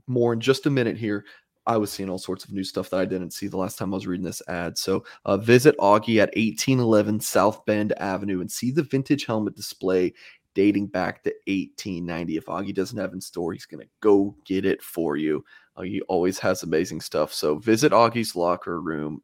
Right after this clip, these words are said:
dot com, uh, on the web and five seven four two seven seven six three,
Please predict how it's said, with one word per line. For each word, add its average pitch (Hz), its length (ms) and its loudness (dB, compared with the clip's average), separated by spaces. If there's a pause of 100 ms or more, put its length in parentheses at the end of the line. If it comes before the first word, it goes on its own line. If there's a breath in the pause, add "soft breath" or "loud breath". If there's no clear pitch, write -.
dot 82 320 -6
com, 64 440 -10 (380 soft breath)
uh, 80 300 -2
on 95 140 -2
the 87 80 0
web 127 300 4
and 110 120 -4
five 92 240 2
seven 90 280 -6
four 120 280 2
two - 200 -4
seven 95 260 -2
seven 90 340 -2
six - 380 -6
three, 80 560 -6